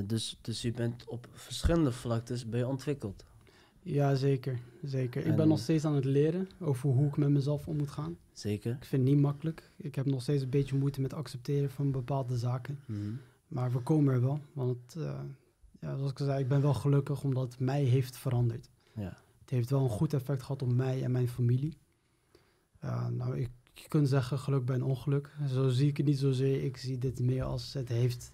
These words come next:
Speaker 2: het heeft mij gewoon veranderd. Klaar, dat is
Speaker 1: Mhm.
Speaker 2: een feit. En,
Speaker 1: Oké,
Speaker 2: ehm,
Speaker 1: ja.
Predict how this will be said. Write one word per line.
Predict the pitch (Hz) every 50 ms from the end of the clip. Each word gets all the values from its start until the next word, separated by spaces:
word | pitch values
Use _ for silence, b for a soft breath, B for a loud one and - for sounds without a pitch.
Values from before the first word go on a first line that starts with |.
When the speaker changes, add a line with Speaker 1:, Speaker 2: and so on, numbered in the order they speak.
| - - -
Speaker 2:
het | 165 139 123
heeft | 135 120 131
mij | 123 120 120
gewoon | 120 127 123 117
veranderd. | - - 120 113 107 98 98 - -
Klaar, | - 120 117 113 113 120 120
dat | - 120 120
is | 117 110
Speaker 1:
Mhm. | 107 107
Speaker 2:
een | 110 -
feit. | - - 127 127 - - B B B B B B B B B B B B B B B B B _
En, | - - 123
Speaker 1:
Oké, | 123 127 127
Speaker 2:
ehm, | 127 127 123 123 123 120
Speaker 1:
ja. | 117 -